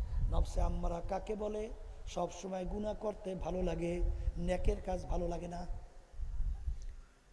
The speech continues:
এই নফসটা কোন নফস? বলেন, বলেন, মুখ খুলে বলেন। আপনি নিজেই বুঝবেন যে আপনার নফসটা কোন নফস। এই এক সিনেমার বাজানরা আছে না,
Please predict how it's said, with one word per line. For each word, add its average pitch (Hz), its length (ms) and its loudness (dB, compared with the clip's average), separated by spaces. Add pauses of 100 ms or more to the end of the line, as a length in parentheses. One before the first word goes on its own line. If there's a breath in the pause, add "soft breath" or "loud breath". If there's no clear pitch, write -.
(460)
এই 202 140 0
নফসটা 214 340 -4
কোন 208 360 -2
নফস? - 500 -10 (1400)
বলেন, 226 240 4
বলেন, 254 220 4
মুখ 262 100 -2
খুলে 277 200 4
বলেন। 269 240 8 (1200)
আপনি 262 260 4
নিজেই 277 460 2
বুঝবেন 190 420 2 (480)
যে 202 100 2
আপনার 220 300 2
নফসটা - 480 -2
কোন 170 380 2
নফস। - 420 -8 (640 loud breath)
এই 226 160 4
এক 226 120 0
সিনেমার 240 340 -2
বাজানরা 220 380 0
আছে 196 180 0
না, 277 140 0